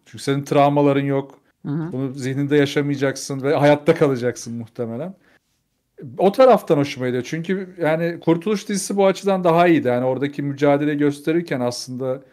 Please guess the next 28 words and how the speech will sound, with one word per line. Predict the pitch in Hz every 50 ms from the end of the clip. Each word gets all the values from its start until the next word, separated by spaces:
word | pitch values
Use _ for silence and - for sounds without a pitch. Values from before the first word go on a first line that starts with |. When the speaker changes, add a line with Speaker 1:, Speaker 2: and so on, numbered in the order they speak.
| _
Speaker 2:
Tabii | - 160 160 170
ki | 165 - - 131
yani | 123
Speaker 1:
insanların | 123 123 123 147 139 135 135 139 135 139
Speaker 2:
zaten | 165 170
Speaker 1:
ö-, | 165 - - _ _ - 147
yani | 127 131 131 135 135 127 123 123
ölümünün, | 143 135 135 139 139 143 143 143 147 143 151 175 - _ _ _ _ _ _ _ _ -
e, | 123 120 123 123 123 127 - - _ _ -
neden | 147 120 123 135 123 131 156 160 165 165
olduğunu | 156 151 143 131 117 127 131 131 135 147 147 147 151 147
konuşup | - 139 131 127 123 - - - -
anlamsızlığını | 135 131 127 135 135 139 139 135 - 143 131 131 131 139 143 143 151 147
ortaya | 139 131 123 123 - 117 117 113
koymak | - 117 113 113 135 175 185 185 _ _ _
ki | - 127 113
bu | 127 123
savaş | - - 139 135 139 135 -
ol-, | 165 143 143 -
olmak | 170 147 143 147 147 151 151 151
zorunda | 147 147 151 143 147 147 156 143
değildi | 135 147 151 147 147 139
yani. | 123 113 107 120
Hiçbir | 120 - - 202
savaş | 247 226 196 170 143
olmak | 156 147 143 139 143 131
zorunda | 120 135 131 123 120 120 123 104
değildi | 113 113 113 104 95 113 110